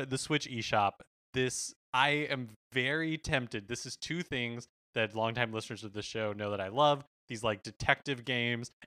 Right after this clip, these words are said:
and then, like, Phantom of the Opera. Um, yep. I, uh, I'm tempted. I don't know if I'll end up doing it, but, uh, I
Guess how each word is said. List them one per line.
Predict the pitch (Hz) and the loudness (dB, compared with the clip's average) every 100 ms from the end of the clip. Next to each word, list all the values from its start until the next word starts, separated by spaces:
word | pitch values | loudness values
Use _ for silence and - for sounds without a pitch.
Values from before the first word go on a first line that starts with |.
| _ | _
and | 135 123 | 0 4
then, | 139 143 135 | 6 6 6
like, | 120 104 - | 4 4 -4
Phantom | - 123 135 135 160 | -4 0 0 0 -4
of | 131 | -4
the | 113 120 | -6 -4
Opera. | 104 123 175 185 180 - _ _ _ | 0 2 4 4 4 0 _ _ _
Um, | 113 113 110 104 98 98 107 - | 2 4 6 4 0 -4 -6 -10
yep. | 104 120 156 - - _ _ - | -2 2 2 0 -20 _ _ 0
I, | 113 120 131 135 | 4 6 6 6
uh, | 131 131 127 | 6 6 4
I'm | 139 | 0
tempted. | - 160 139 - 92 | 4 4 4 0 0
I | 110 127 | 2 2
don't | 175 | 4
know | 170 | 2
if | 170 | 4
I'll | 165 143 | 6 6
end | 139 | 2
up | 120 | -2
doing | 131 127 120 | -2 0 2
it, | 117 113 - | 2 2 -2
but, | 120 104 - | -2 -2 2
uh, | 117 107 113 | 4 4 2
I | 135 127 131 | 0 0 -2